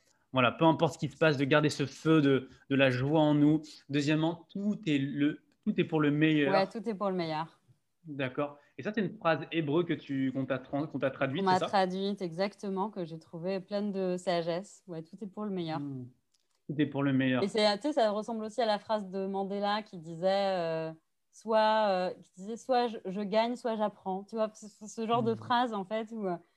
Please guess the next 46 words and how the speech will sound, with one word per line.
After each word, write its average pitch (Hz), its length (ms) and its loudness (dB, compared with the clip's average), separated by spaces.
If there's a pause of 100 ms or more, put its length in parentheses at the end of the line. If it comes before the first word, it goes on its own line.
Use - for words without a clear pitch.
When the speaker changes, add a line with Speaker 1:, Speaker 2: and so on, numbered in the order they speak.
(280)
Speaker 2:
vraiment 220 380 4
tout 262 140 -8
ce - 60 -12
qui 240 120 -6
nous 214 200 -4
arrive, 208 260 0
c'est 175 140 -4
vraiment 170 260 0
pour 202 140 -6
le 180 100 -2
meilleur, 165 440 -6
quoi. 160 160 -20 (880)
Speaker 1:
Ouais. 117 160 -6 (280)
Et 127 60 -4
c'est 156 100 0
vrai 202 120 4
que 208 80 2
quand 160 180 4
tu 165 80 4
as 135 40 2
ce 151 160 -2
genre 165 160 2
de 160 120 4
mantra 151 500 4
ou 147 140 8
ce 139 160 -2
cadre 147 420 2
de, 131 200 2
de 123 120 -2
référence, 139 600 0 (340)
tous 254 120 6
les 170 220 8
événements 160 380 8
qui 160 140 -4
se - 100 -8
passent 165 180 6
dans 151 120 6
ta 147 160 4
vie, 165 120 0
tu 151 140 -6
dis 143 140 -4
c'est 143 140 -2
pour 139 160 0
le 135 60 4
meilleur 143 360 6
et, 120 100 -2